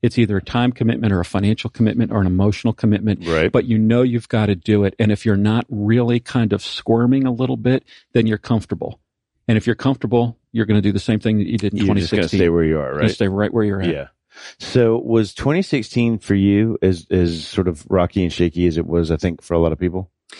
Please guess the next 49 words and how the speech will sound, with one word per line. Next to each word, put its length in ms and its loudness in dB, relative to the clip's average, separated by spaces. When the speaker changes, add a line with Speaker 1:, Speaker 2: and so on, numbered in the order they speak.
Speaker 1:
Yeah, 220 2
it 80 -4
was 180 0
really, 420 0
it 140 2
was 160 0
kinda 260 -4
chaotic 500 0
because 240 -2
I, 200 0
I, 220 -4
I 60 2
swung 380 0
big 500 -2
Speaker 2:
Yeah. 160 4
Speaker 1:
and 180 0
I 120 0
put 140 -2
a 40 2
lot 240 2
of 120 -8
projects 720 -4
up. 220 -4
And 160 2
when 140 2
you 80 0
Speaker 2:
Mm-hmm. 80 -4
Speaker 1:
do 200 2
that, 220 0
you 80 0
know, 120 2
it 100 -4
can 100 -4
seem 240 -2
kind 180 -2
of 120 -10
chaotic, 640 -2
but 220 0
eventually, 480 0
you 80 0
know, 80 2
you 140 2
just 240 -2
keep 260 -2
working 320 0
and 80 0
you 60 -4
keep 260 -2
moving, 400 0